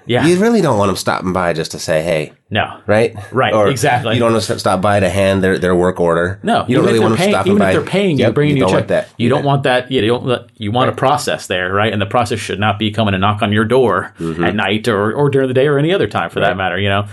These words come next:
Speaker 1: Now, I had a friend who, um, you know, was a new investor, and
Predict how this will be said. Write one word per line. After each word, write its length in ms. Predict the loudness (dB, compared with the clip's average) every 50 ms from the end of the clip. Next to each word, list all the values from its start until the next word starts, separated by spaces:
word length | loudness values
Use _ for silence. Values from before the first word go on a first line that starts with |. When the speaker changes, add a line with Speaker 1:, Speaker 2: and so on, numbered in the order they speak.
| -14 -20 -20 -18 -6 -2
Speaker 1:
Now, 80 | 0 2
I 80 | 2
had 100 | 2 0
a 40 | -2
friend 520 | -2 -2 0 0 2 0 0 0 -2 -4
who, 480 | -4 -2 0 0 0 0 0 -4 -6 -10 -16 _ _ _ _ _
um, 480 | 0 2 2 2 0 0 -2 -8 -14 -18 -10 -6
you 80 | -2 0
know, 140 | 0 2 2
was 140 | 0 0 2
a 40 |
new 180 | 2 2 4 2
investor, 640 | 2 2 2 0 0 -2 -2 0 0 0 0 -2 -4
and 480 | -6 -4 -2 -2 -2 -2 -4 -6 -10